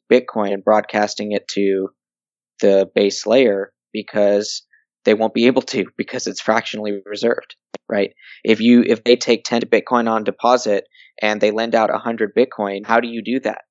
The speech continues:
It's not physically possible because you can't send ten Bitcoin to ten different people if you only have ten Bitcoin. So in that scenario, I do envision fractional reserves, fractional reserve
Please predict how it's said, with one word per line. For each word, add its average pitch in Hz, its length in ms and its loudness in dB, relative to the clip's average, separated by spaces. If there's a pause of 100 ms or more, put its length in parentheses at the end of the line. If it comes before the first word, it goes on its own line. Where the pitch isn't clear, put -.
(440)
It's - 220 -8
not 113 220 -2
physically 107 360 -4
possible 104 540 -2
because 101 300 -10
you 104 100 -8
can't - 320 -8
send 107 380 -2
ten 107 240 -6
Bitcoin 101 540 -2 (420)
to 110 100 -6
ten 113 240 0
different 107 540 -2
people 117 440 2
if 107 160 -2
you 110 120 0
only 110 220 -2
have - 200 -10
ten 107 220 -4
Bitcoin. - 220 0
So 113 300 6 (300)
in 113 220 -2
that 120 180 0
scenario, 117 580 -2
I 113 140 2
do 127 200 2
envision 120 440 -4
fractional 117 520 -4 (100)
reserves, 110 560 -4 (120)
fractional 120 360 -2
reserve 110 320 -2